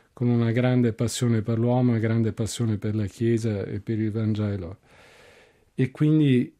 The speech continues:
io sono anche convinto che in questo tempo così difficile noi abbiamo un'opportunità e una re-,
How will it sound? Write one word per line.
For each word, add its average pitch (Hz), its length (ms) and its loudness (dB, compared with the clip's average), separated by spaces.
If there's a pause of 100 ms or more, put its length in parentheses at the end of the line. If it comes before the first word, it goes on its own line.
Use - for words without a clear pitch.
(160)
io 151 240 2
sono 139 280 4
anche 135 260 2
convinto 135 760 2
che 113 400 0 (300)
in 131 240 -2
questo 131 360 -2
tempo 131 380 0
così 120 280 0
difficile 120 760 -2
noi 127 240 2
abbiamo 120 640 2
un'opportunità 131 1120 0
e 156 120 -6
una 120 220 0
re-, 110 160 -4